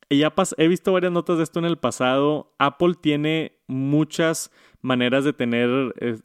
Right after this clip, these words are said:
parental controls, ¿no? Esos controles parentales para poner límites,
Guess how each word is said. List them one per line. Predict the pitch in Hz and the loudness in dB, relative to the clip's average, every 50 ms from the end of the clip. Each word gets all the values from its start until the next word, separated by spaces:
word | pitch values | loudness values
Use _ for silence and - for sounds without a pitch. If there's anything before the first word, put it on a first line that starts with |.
| _ _ | _ _
parental | - 127 123 123 123 - 151 147 | 0 0 2 2 0 0 -2 -4
controls, | 143 - 135 123 110 - - 131 131 143 143 | -2 -2 -4 -4 -4 -2 0 0 2 2 0
¿no? | 143 131 131 | 0 -2 -2
Esos | 131 123 - 143 - | -2 -2 -4 -6 -4
controles | - 143 131 117 - 123 127 135 - | -4 -4 -4 -2 -2 -2 0 -2 -2
parentales | - - 139 127 117 113 113 110 - 123 123 131 139 143 131 | -2 -4 -2 -2 -2 -4 -6 -4 -2 -2 0 2 0 0 -2
para | - - 123 117 - | -2 -4 -6 -4 -4
poner | - 120 117 117 123 123 | -4 -4 -2 0 0 0
límites, | 120 120 123 135 139 143 143 - - - 143 143 139 - - | 0 0 0 0 0 0 -2 -2 -2 0 0 0 0 -4 -8